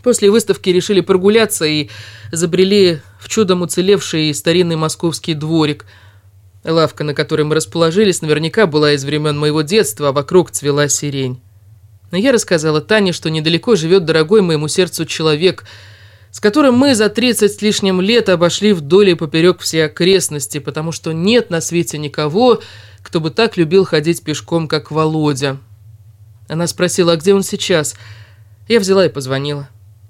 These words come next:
Он оказался дома. Я сказала, что через пять минут мы зайдем в гости. Вошли в старый лифт, поднялись на десятый этаж, я позвонила в дверь,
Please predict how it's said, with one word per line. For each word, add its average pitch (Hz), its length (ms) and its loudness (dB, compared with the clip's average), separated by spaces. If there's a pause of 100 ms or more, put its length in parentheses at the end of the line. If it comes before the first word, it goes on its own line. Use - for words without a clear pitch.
(160)
Он 160 160 -2
оказался 160 500 -2
дома. 151 400 0 (840)
Я 170 200 0
сказала, 180 420 2
что 165 180 -4
через 170 280 -2
пять 190 200 0
минут 196 280 2
мы 196 100 2
зайдем 202 300 2
в 208 60 -4
гости. 214 400 0 (760)
Вошли 226 300 2
в 220 40 -2
старый 233 300 4
лифт, 226 280 0
поднялись 196 420 2
на 180 80 0
десятый 175 420 2
этаж, 220 300 0
я 175 140 2
позвонила 180 500 0
в 165 80 -4
дверь, 226 320 0